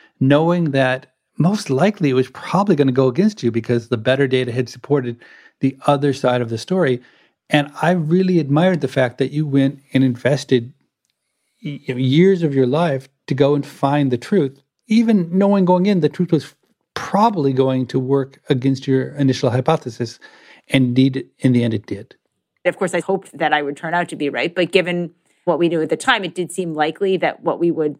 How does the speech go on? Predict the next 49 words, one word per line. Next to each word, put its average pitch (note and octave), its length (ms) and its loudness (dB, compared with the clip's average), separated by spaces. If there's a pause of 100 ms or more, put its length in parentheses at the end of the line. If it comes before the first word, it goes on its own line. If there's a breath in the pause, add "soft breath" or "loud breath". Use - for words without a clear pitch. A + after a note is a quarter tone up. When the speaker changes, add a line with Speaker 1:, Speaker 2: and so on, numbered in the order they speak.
Speaker 2:
find D#3 420 -2
was D3 140 -8
that A#2 140 -6
we D3+ 100 -4
were D#3+ 120 -4
not. A3+ 300 2
And, F#3 220 -6
you E3 100 -8
know, D3 80 -4
I D3 60 -2
went D#3 180 -6
to D3+ 60 -20
China, D3+ 300 -4
I D#3+ 140 0
collected D3+ 400 -8
a C#3+ 120 -6 (140)
ton D#3 180 -2
of D3 200 -10
data, E3 560 0 (140)
went D#3+ 140 -6
around D#3 280 0
to E3 140 -10
a - 0 -
lot D3 220 0
of D3 180 -10 (600)
places F3 380 -4
in E3+ 100 -6
China D#3 320 -2
and D#3 260 -2 (140)
talked D3 260 -2
to F3 60 -16
people G3+ 360 -4
and D#3 360 -4
got C#3 200 0
the D#3+ 80 -6
data F#3 580 0
from D3 200 -16
registry D#3+ 500 -6
books. - 400 -10 (220)
And E3+ 240 -2
then, D#3+ 160 0
yes, D#3+ 240 -2
in D#3+ 140 -10
the D#3 120 -6
end, D3+ 320 -6
I D3+ 80 -2
was D3 160 -8
not D3+ 140 -8
right. F#3 200 -10